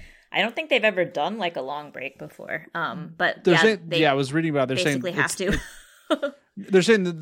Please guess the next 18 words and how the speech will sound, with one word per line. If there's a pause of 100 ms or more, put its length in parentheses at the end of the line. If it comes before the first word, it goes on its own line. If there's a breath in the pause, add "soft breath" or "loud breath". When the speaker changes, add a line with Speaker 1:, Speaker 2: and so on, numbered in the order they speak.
(120)
Speaker 2:
they're,
it's
not
even
that
they
haven't
done
a
long
break.
It's
that (540)
this
is
the (440)
first
time